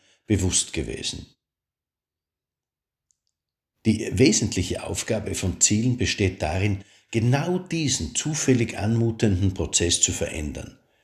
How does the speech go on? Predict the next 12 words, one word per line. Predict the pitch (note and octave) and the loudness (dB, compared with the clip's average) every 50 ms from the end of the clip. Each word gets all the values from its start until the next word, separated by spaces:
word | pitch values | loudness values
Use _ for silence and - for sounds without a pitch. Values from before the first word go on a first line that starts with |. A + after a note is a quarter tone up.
| _ _ _ _ _ _ _ _ _ _ _ _ _ _ _ _ _ _ - | _ _ _ _ _ _ _ _ _ _ _ _ _ _ _ _ _ _ -2
Wir | - G2+ F#2+ - - - | 0 0 0 0 -2 0
müssen | A2 A2+ C#3+ D3 - - - | 4 4 4 6 4 2 2
uns | G#2+ G2 F#2 - | 2 2 2 0
über | - A2 F#2+ G2+ F#2 - | 0 2 2 2 0 0
den | - - G#2 F#2+ F#2+ F#2 - | -4 -2 -2 -2 -2 -2 -4
Zusammenhang | - G#2 G2 - - G2+ A2+ C3 D3 C3+ B2+ B2+ B2 | -4 -2 -2 0 0 2 2 2 2 2 2 2 0
zwischen | B2+ - A2 - - G2+ F#2+ F#2 | 0 0 -2 0 0 0 0 2
dem, | G2 G2+ G#2+ A#2+ B2 A2 F#2 - - _ _ _ _ _ - | 2 4 4 4 4 4 2 -2 -8 _ _ _ _ _ -4
was | - G2 - - | -2 -2 0 0
wir | F#2+ E2 - - - | -2 -2 -4 -4 -4
heute | B2 E3 F3+ - - C#3 | -4 -4 -2 -2 -4 -4
fühlen, | - - - A#2+ B2 B2+ A#2 G2 F2+ E2 D#2+ D#2 - | -4 -4 0 2 4 4 4 4 2 0 -2 -4 -8